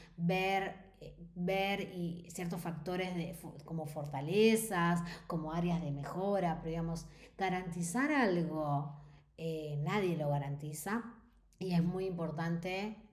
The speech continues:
ver qué es lo que pasa en una organización cuando ingresa una persona y, y quizás no tiene la actitud o el desempeño esperado,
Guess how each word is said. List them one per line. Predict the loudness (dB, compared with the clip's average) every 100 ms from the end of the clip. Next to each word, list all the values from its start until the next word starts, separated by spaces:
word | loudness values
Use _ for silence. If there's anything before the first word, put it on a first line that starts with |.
| -12
ver | -2 0 0 0
qué | 2
es | 4
lo | 2
que | 0
pasa | -2 -2 0 0
en | 0
una | -2
organización | -2 -4 -6 -8 -6 -2 -2 -2 -4 -12 -4
cuando | 2 2 2
ingresa | -2 -4 -4
una | -2 -2
persona | -4 -6 -4 -2 0 0 0 -4 -14 -20 -12
y, | -4 -4 -4 -6 -2 -2 -4 -10 -20 -12
y | -8
quizás | -4 0 2
no | 2 0
tiene | 0 0
la | 0
actitud | -2 -6 -2 0 0 -2
o | -2
el | -2
desempeño | -2 -6 -6 -6 -6 -4 -2 -2
esperado, | -2 -4 -4 0 0 2 0